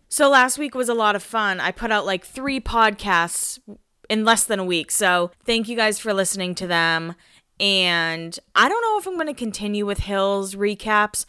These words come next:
just because it is a lot of work, but having Jemmy on was, like, amazing. Jemmy cracks me up in the way she was talking about Stephanie and Audrina. It just killed me.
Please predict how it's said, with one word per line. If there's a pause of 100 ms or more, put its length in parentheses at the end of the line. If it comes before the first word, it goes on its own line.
(260)
just
because
it
is
a
lot
of
work, (120)
but
having
Jemmy
on
was,
like,
amazing. (400)
Jemmy
cracks
me
up
in
the
way
she
was
talking
about
Stephanie
and
Audrina. (140)
It
just
killed
me.